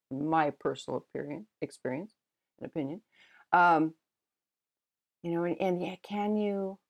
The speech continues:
how can you guide her to what's real? You know, is it, is that true?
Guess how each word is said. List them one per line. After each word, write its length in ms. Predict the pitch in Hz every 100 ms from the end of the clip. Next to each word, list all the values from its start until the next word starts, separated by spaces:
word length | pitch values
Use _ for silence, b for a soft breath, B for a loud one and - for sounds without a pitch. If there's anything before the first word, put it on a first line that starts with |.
| _ _ _
how 320 | 190 196 214
can 260 | 214 208 190
you 120 | 180
guide 400 | 165 165 175 190 170
her 240 | 160 147 143
to 120 | 170
what's 300 | 156 160 -
real? 400 | 131 156 147 120 _ _
You 80 | 151
know, 180 | 151 - -
is 260 | 175 160
it, 140 | 156 - _
is 240 | 175 156 143
that 260 | 147 -
true? 420 | - 170 165 131